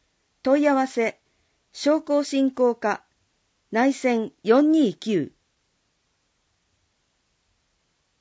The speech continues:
日立の街でお買い物事業、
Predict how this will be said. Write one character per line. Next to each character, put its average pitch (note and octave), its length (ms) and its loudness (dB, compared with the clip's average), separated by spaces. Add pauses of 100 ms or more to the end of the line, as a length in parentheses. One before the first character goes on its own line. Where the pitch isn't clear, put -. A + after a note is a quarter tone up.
(180)
日 - 120 -20
立 D#4+ 260 0
の A3 120 -2
街 F3+ 260 -6
で F3 220 0
お D#3+ 80 -8
買 C#4 220 0
い - 20 2
物 C#4 280 2
事 B3 140 -2
業、 D#3 380 -2